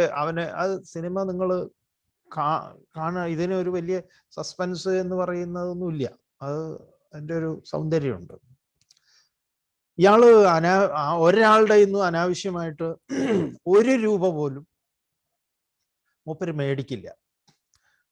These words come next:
അത്, അത് മൂപ്പരുടെ ഒരു പോളിസിയാണ്. ദാരിദ്ര്യമൊക്കെ ഉണ്ട്, നല്ല ദാരിദ്ര്യം അതും ഇതൊക്കെ പുറമേ നിന്ന് നോക്കാമെങ്കിലും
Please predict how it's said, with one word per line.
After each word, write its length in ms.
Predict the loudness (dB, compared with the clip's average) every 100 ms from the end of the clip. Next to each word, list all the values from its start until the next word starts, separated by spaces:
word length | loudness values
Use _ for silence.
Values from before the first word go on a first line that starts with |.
| _
അത്, 180 | 0 2 2 0 -6
അത് 100 | -6
മൂപ്പരുടെ 380 | -4 -4 -4 -2
ഒരു 120 | -2 -4
പോളിസിയാണ്. 640 | -4 -2 -2 -6 -12 -16 -18 _ _ _ _ _ _ _ _ _ _ _
ദാരിദ്ര്യമൊക്കെ 680 | -2 2 2 0 -6 -6 -6
ഉണ്ട്, 160 | -8 -10
നല്ല 380 | -8 -6 -2 0
ദാരിദ്ര്യം 520 | 0 -2 -4 -4 -4
അതും 160 | -4 -8
ഇതൊക്കെ 240 | -12 -16 -18 -18 2
പുറമേ 280 | 4 6 4
നിന്ന് 140 | 4 4
നോക്കാമെങ്കിലും 720 | 2 2 -2 -4 -10 -12